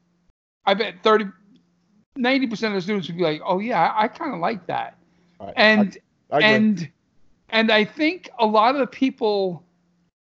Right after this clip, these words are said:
Speaker 1: that I've seen, a lot of the people who,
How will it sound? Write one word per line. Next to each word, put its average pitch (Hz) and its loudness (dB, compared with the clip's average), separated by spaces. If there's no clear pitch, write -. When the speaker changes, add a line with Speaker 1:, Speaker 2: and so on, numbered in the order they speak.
Speaker 1:
that 196 2
I've 196 2
seen, 262 -2
a 233 -4
lot 202 2
of 226 -2
the 220 -8
people 196 -2
who, 214 -4